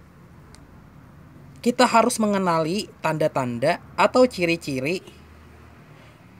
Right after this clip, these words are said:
kucing kita tersebut yang hamil, baik itu satu minggu, dua minggu, maupun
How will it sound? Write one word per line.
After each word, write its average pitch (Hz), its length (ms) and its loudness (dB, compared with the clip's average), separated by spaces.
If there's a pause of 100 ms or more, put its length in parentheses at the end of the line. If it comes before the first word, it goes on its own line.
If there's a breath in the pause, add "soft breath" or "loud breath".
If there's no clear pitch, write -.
(280)
kucing 262 720 2 (960)
kita 160 320 -4
tersebut 147 560 -4 (400)
yang 156 640 -2 (2000)
hamil, 170 480 -2 (720)
baik 127 240 -2
itu 127 160 -8
satu - 240 -14
minggu, 175 560 -4 (480 soft breath)
dua 123 160 -6
minggu, 180 480 -4
maupun 156 800 -2